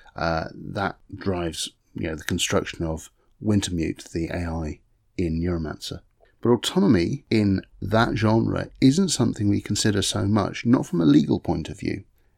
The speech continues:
Instead, we do have concepts like A Is gaining sentience and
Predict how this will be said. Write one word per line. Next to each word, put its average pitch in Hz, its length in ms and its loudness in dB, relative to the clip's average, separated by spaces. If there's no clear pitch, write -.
Instead, 127 480 4
we 107 200 4
do 147 180 4
have 147 400 0
concepts - 640 -2
like 95 540 -2
A 101 300 4
Is 92 300 0
gaining 101 460 0
sentience 87 800 -6
and 95 440 2